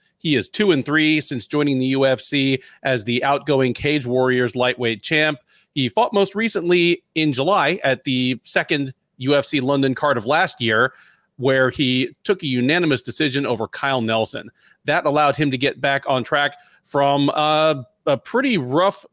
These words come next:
knockout loss to Ilia Topuria last March at the first U F C London card of twenty twenty-two.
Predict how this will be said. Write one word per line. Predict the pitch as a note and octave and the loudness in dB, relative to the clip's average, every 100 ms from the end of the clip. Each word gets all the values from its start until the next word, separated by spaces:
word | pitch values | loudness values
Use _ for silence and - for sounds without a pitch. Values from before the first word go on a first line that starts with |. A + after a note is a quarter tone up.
| C#3 | -4
knockout | D3+ F3+ F3+ D3 | -2 0 0 0
loss | C#3 E3 D#3+ | 2 2 2
to | - D3 | -2 -2
Ilia | D3+ D3 | 0 0
Topuria | C3 - G3 G3 C#3 C#3+ | -2 -2 0 2 2 0
last | C3+ C3 C3 E3+ | 0 0 -2 0
March | F#3 D#3+ C3 | 0 0 -2
at | A#2+ | -4
the | C#3 | -2
first | B3 C4 - - | 0 0 -2 -8
U | B2+ A#2 | -4 -2
F | |
C | - A#2+ | -4 -6
London | A2+ A2 G#2 | -6 -4 -4
card | A2+ G#2 G#2 | -2 -2 -2
of | G#2+ | -10
twenty | - A2+ G#2 | -10 -12 -12
twenty-two. | - G#2+ G#2 G#2 | -12 -14 -8 -10